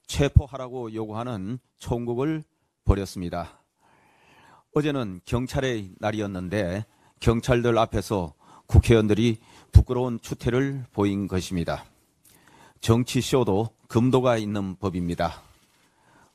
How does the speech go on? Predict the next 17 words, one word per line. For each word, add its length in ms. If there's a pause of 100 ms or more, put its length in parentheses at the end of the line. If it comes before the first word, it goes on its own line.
(320)
어제 480 (220)
민주당 540
의원들의 480
행패는 680 (580)
대통령 560
부부에게 640 (220)
망신을 640
주기 500
위한 400
목적이었지만 1080 (380)
국민 360
앞에 480 (360)
망신당한 1000
것은 460
결국 460 (240)
우리 220
국회였습니다. 920